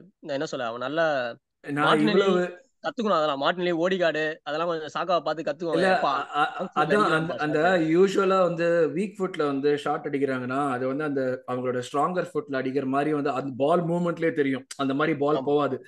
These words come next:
Speaker 2: நிறைய நேரத்துல வந்து அவங்க வந்து ஒரு மாதிரி ஸ்லைஸ் பண்ணி விடுவாங்க பாலை உள்ளுக்குள்ள போறப்ப.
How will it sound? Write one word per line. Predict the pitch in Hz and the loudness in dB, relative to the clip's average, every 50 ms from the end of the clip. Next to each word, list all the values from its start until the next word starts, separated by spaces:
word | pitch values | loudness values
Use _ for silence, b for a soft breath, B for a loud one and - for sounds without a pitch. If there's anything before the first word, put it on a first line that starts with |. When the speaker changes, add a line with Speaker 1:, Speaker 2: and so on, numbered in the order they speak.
| B B B B | B B B B
Speaker 2:
நிறைய | B 139 143 151 175 180 175 | B 0 2 2 4 2 2
நேரத்துல | 175 175 180 180 185 185 165 | 0 0 -2 0 0 0 0
வந்து | 160 160 175 | 0 2 0
அவங்க | 175 165 156 | 0 0 0
வந்து | 147 147 160 | 0 0 2
ஒரு | 160 147 | 2 2
மாதிரி | 156 156 160 151 - | 0 0 -2 -2 -2
ஸ்லைஸ் | 170 151 165 196 185 - | -2 0 0 0 0 -2
பண்ணி | 185 165 156 | -4 -2 0
விடுவாங்க | 147 143 139 135 131 131 127 | 0 0 0 0 0 -2 -2
பாலை | 123 131 131 139 135 131 | -2 -2 0 0 0 0
உள்ளுக்குள்ள | 131 135 143 135 135 127 113 127 | 0 0 0 0 0 -2 -2 -4
போறப்ப. | 123 120 123 - 131 127 | -4 -4 -4 -4 -6 -8